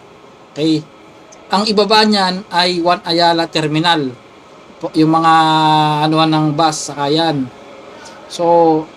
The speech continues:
ang building na ito ay mayroong terminal at ito ay isa ring mall. Okay, One Ayala Mall, One Ayala Terminal, kung tawagin nila. <clears throat> Okay.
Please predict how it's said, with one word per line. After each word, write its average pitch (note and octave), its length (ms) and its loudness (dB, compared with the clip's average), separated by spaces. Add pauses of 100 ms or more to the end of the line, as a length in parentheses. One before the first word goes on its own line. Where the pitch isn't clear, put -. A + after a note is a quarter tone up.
(260)
ang F3+ 160 -2
building A3+ 320 2
na A3 160 0
ito F#3 240 -2
ay F3+ 240 -2
mayroong E3+ 560 -4
terminal E3+ 720 -4 (480)
at F3 160 -2
ito F3 320 -2
ay E3+ 240 0
isa E3 160 -2
ring D#3+ 160 0
mall. D3+ 560 2 (1000)
Okay, E3 320 0
One F3+ 240 2
Ayala F3 480 0
Mall, F3 320 -2 (320)
One D#3 160 -4
Ayala E3 560 0
Terminal, D3+ 720 -2
kung C#3 80 -4
tawagin C3+ 480 -2
nila. C#3 240 -4 (400)
<clears throat> C4 80 -4 (3000)
Okay. D3+ 320 -6